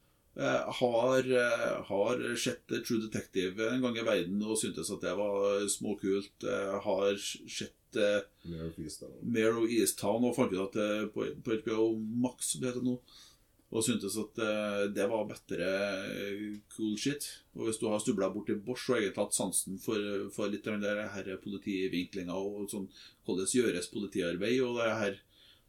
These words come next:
Speaker 1: Altså, det, det største likhet med Bosch, det kan jeg nå egentlig bare si, er jo at, eh, at de gir ikke ved døren. I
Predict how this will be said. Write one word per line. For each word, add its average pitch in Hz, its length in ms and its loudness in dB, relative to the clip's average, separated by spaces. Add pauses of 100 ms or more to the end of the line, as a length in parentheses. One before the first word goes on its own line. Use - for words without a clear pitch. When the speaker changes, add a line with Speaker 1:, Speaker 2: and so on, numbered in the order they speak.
(1040)
Speaker 1:
Altså, 170 300 4 (260)
det, 160 300 2 (200)
det 160 120 4
største - 280 4
likhet 139 300 4
med 123 100 2
Bosch, - 400 0
det 151 200 0
kan 160 100 -2
jeg 113 80 0
nå 110 160 0
egentlig 101 320 -2
bare 101 160 -4
si, 123 180 0
er 127 200 0
jo 90 160 -2
at, - 160 -4
eh, 107 160 0 (500)
at 113 160 -4
de 117 160 2
gir 101 240 4
ikke 113 160 -2
ved 123 140 2
døren. 104 220 -2 (600)
I 123 100 4